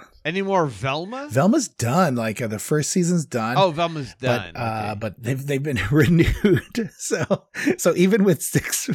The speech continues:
Speaker 2: percent, they've been renewed.
Speaker 1: Did the guy get away with it if it wasn't for that crazy
Speaker 2: <laughs> Those, those,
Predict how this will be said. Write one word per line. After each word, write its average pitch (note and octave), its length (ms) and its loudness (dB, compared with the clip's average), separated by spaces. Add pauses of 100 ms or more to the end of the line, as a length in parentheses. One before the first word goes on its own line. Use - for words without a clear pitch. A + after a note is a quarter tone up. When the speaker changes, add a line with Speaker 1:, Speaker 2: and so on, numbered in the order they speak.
Speaker 2:
percent, C#3 520 0
they've D3+ 200 -4
been C#3 160 -6
renewed. A#2 460 -6
Speaker 1:
Did F#3 200 0
the F3+ 120 0
guy F3+ 300 4
get F#3 200 0
away D#3+ 320 0
with F#3+ 280 0
it F#3 100 -4
if D#3+ 80 -8
it D3 100 -8
wasn't C3+ 360 -8
for D3 200 -6
that A#2 400 -6
crazy A2 1120 -10
Speaker 2:
<laughs> - 140 -10
Those, - 340 2 (140)
those, E3 400 0